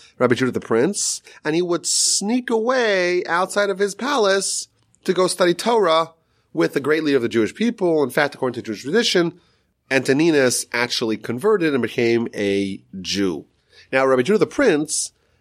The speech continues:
he's a very significant character in Jewish history. Not only was he the leader of the Jewish people, but he codified the Mishnah. He undertook and completed the most ambitious scholastic project up to that point in history,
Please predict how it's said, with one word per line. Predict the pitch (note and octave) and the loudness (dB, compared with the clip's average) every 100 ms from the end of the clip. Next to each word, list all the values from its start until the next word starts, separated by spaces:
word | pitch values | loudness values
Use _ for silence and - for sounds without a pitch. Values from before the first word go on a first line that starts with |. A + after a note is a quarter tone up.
| - | -8
he's | D3 B2+ | -4 0
a | |
very | A#2+ E3+ D#3+ B2 | 2 4 4 2
significant | - - G#2+ D#3 - A#2 G2+ | 0 -4 0 0 0 -2 -2
character | C#3 D3 C3 G#2+ | 2 2 2 -2
in | |
Jewish | G2+ C#3+ C4 | -2 -2 0
history. | C4+ - D#3 C#3 A#2 | -2 -2 0 0 2
Not | C3 | 2
only | C#3+ D3 | 4 4
was | B2+ B2 | 4 0
he | |
the | G#2 | -4
leader | G2 C3+ D#3 | -2 2 2
of | G#2+ | 2
the | |
Jewish | G2 B2 A2+ | 2 0 0
people, | - C4+ C#4+ A#2 A2 D3+ - _ _ _ - | 0 0 2 2 4 2 -4 _ _ _ -2
but | B2+ - | -2 -2
he | - G3+ G#3 G#3 G3+ - _ | -6 -4 -2 -4 -4 -8 _
codified | - - E3 G3+ G3 - C3 B2 C3 B2 | -12 -2 2 2 2 0 0 2 0 -2
the | B2 C#3 | -6 -2
Mishnah. | A#3 C#4+ - D3 C3+ D3+ D3+ - - | 0 0 0 2 2 0 -6 -20 -18
He | - F#3 - | -6 -4 0
undertook | D#3 F3+ C#3+ C3+ - G3 E3+ | 0 0 0 0 2 0 2
and | C3 | -2
completed | A#2+ A2+ F#3+ A3 D3 A2 | -2 -2 0 2 4 4
the | A2+ | 4
most | C#3+ E3+ - | 4 2 -2
ambitious | B2 A2+ G2 E3+ F3 C3+ F#2+ - - _ _ - | -4 -4 0 0 0 -2 -2 -2 -8 _ _ -12
scholastic | - - A#2+ A2 C3+ D#3+ - C#3 - | -10 -2 0 2 2 2 0 -4 -6
project | - D3 D#3+ A#2 F#2 - - _ _ _ _ - | 0 2 2 2 -2 -2 -20 _ _ _ _ -4
up | D3 D3 | -2 0
to | D3 | 0
that | C#3 C3+ | 0 0
point | - D3 D3 | 0 -2 0
in | D#3+ | 0
history, | B3+ C#4+ - E3 D#3 D#3 | 0 0 -4 -2 0 0